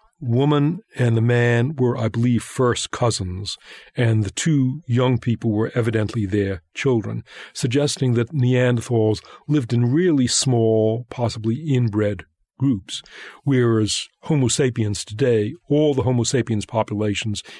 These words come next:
in the modern world, even the technologically simplest Homo sapiens populations. The thing about Homo sapiens is we live in groups minimally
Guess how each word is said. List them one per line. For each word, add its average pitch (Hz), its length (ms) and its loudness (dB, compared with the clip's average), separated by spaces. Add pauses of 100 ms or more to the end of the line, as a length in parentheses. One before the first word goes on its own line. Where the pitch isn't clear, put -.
in 123 120 2
the 110 60 2
modern 104 340 2
world, 110 360 2
even 113 420 0
the 104 260 0 (220)
technologically 101 1040 -2
simplest - 540 -4
Homo 110 160 0
sapiens 107 420 -4
populations. 110 720 -10 (260)
The - 80 -2
thing 156 160 2
about 127 220 2
Homo 127 180 2
sapiens 127 460 0
is 113 120 -2
we 127 140 0
live 123 260 2
in 117 200 2 (340)
groups 135 300 0
minimally 120 720 2